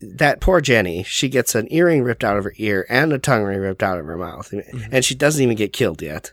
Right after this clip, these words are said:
Speaker 2: Yeah, I know.
Speaker 1: <laughs> So, so she's bleeding from two appendages already.
Speaker 2: Yeah.
Speaker 1: Then her boyfriend gets the, the, the fun, you know,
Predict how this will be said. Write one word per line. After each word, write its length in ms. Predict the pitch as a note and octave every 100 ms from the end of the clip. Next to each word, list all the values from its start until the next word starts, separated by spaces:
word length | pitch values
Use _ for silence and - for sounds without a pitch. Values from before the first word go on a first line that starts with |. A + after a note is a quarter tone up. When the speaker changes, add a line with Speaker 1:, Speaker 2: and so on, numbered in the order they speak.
| -
Speaker 2:
Yeah, 420 | F3+ B3 - E2
I 60 | D#3
know. 300 | F#3+ F3+ F#2 -
Speaker 1:
<laughs> 60 |
So, 180 | - D3+ - - -
so 140 | -
she's 200 | E3 A3
bleeding 340 | F3 E3+ C#3+ B2+
from 160 | A2+
two 180 | - D#3
appendages 600 | A#2 A#2+ G2+ E2+ E2 D#2
already. 380 | E2+ D#2+ D#2+ D2+
Speaker 2:
Yeah. 280 | A#2+ G2+ D#2 - - -
Speaker 1:
Then 260 | C3+ F3 G#3+
her 80 | F3+
boyfriend 480 | C3+ C3+ C#3+ A2
gets 300 | A2+ G#2+ -
the, 380 | - G2+ F2 F#2 - _ - -
the, 140 | - G2
the 120 | G#2
fun, 520 | - B2+ A#2 G#2+ G2+ -
you 120 | F#2+
know, 260 | E2 E2+